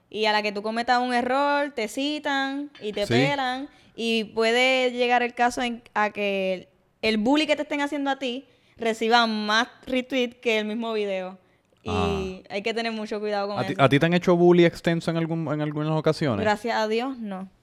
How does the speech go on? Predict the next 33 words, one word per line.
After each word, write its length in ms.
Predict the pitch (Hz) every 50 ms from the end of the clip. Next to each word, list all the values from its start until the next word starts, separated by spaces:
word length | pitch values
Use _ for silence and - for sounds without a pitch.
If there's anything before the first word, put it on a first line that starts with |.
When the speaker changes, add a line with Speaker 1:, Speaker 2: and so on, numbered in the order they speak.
| _
Speaker 2:
No. 320 | - 123 131 127 127 120 - -
Speaker 1:
Gracias 340 | - 202 196 196 202 226 208
a 80 | 202 196
Dios, 140 | 196 190 190
y 40 |
espero 240 | 190 185 185 202 208
que 60 | 208
nunca 240 | 208 202 - - -
me 100 | - -
pase. 260 | - - - - - - _ _ _ _
Speaker 2:
Así 200 | - 120 - 135
que 100 | 110 123 117
no 120 | 113 110
tienes 220 | 117 127 131 131
lo 100 | 131 131
que 100 | 123 127
le 80 | 123 117
llaman 260 | 117 117 117 120 120 110
como 300 | 120 117 117 113 113 95
los 200 | 113 113 110 110
haters. 720 | 110 117 123 123 110 - - 78 57 - - - - - _ _ _ _ _ _ _ _ _ _
Speaker 1:
Bueno, 320 | 247 277 302 294 254 - - - _ _
sí, 260 | - - 269 262 285 294
siempre 320 | - 311 302 320 - -
hay 80 | - 339
gente, 500 | 233 202 202 220 214 - 202 175 180 - _ _ _ _ _ _ _
pero 480 | - 240 233 233 233 226 226 226 220 226
son 320 | 220 - 254 269 277 254
bien 340 | 226 247 254 269 254 233 233
poquitos, 360 | 214 208 196 196 196 208 196
gracias 360 | 196 190 196 196 208 196 196
a 60 | 190 190
Dios. 240 | 190 185 190 190